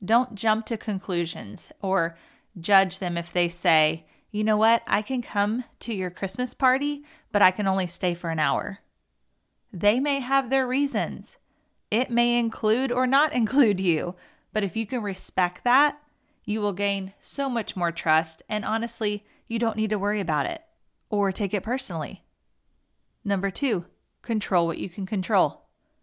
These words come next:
Okay, they're giving you an hour, so we're gonna make it the best hour ever.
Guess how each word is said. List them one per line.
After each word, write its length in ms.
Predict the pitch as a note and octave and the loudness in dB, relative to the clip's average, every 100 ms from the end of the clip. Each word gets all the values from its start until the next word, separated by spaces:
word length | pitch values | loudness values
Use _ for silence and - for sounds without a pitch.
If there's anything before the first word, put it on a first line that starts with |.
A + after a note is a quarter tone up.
| _ _ - | _ _ -6
Okay, 420 | E3+ B3+ B3 - _ _ | -4 -4 -6 -8 _ _
they're 120 | - F3+ | -4 -2
giving 320 | G#3 G#3+ G#3 | 0 2 2
you 100 | G#3 | 2
an 100 | G3+ | 2
hour, 380 | A#3+ G#3 D3 - _ _ _ | 2 0 -2 -6 _ _ _
so 240 | - F#3+ | -4 -2
we're 180 | F3 C4+ | 0 -2
gonna 140 | C4 | -4
make 160 | F#3 G3 | -4 -4
it 100 | F#3 | -6
the 80 | D#3 | -8
best 480 | - A3+ B3 - - | 0 0 0 -4 -2
hour 340 | A3 A#3 A#3+ - | 0 2 0 0
ever. 380 | G3 F3 E2+ | -2 0 -4